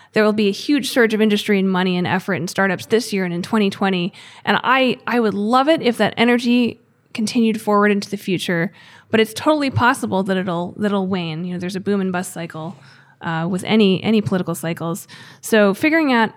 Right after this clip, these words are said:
how to harvest that experimentation into tools that become true long-term movement assets, I think that's a big challenge.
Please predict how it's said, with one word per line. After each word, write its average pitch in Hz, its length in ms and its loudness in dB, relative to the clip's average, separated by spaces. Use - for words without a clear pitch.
how 269 340 -2
to 233 420 0
harvest 254 380 2
that 247 100 4
experimentation 214 840 0
into 196 320 -4
tools 233 400 -2
that 156 100 -4
become 202 300 -6
true 240 320 -4
long-term 208 420 0
movement 196 300 -2
assets, 160 460 -6
I 208 60 -8
think 180 180 -8
that's 165 180 -10
a 196 40 -12
big 165 180 -12
challenge. 170 580 -12